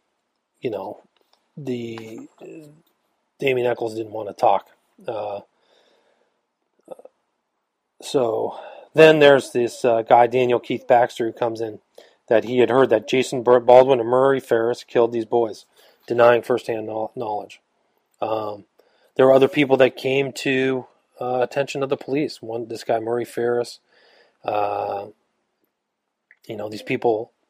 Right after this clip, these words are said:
pa-, he, they brought, the police brought Ferris in. He passed a polygraph. His alibi for the night of the murders checked out. So he actually had a, a real alibi, which the Mem-, West Memphis Three ended up not having. Uh,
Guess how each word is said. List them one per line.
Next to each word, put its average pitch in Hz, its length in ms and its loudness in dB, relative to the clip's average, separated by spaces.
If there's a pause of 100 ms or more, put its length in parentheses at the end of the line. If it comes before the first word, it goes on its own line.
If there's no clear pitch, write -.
(520)
pa-, 127 180 8
he, 127 240 -2
they 147 340 4
brought, 135 340 8
the 120 80 -4
police 165 240 0
brought 120 240 8
Ferris 120 280 2
in. 131 100 0
He 113 80 -6
passed 120 260 2
a 113 40 -14
polygraph. 117 560 2
His 110 120 -6
alibi 113 360 4
for - 100 -14
the 113 80 -10
night 113 140 -10
of 110 60 -10
the 110 40 -10
murders 110 380 -10
checked - 280 -10
out. 113 240 -10 (560)
So - 160 -4
he 123 120 4
actually 120 260 2
had 117 220 4
a, 107 160 -4
a 110 80 -8
real 110 280 -4
alibi, 110 420 -4
which 104 360 -14
the 110 400 -14 (140)
Mem-, 123 240 -10
West 131 240 -4
Memphis 117 280 -4
Three 113 360 -8
ended 117 180 -6
up - 100 -6
not 123 320 0
having. 104 320 -6 (800)
Uh, 104 380 -6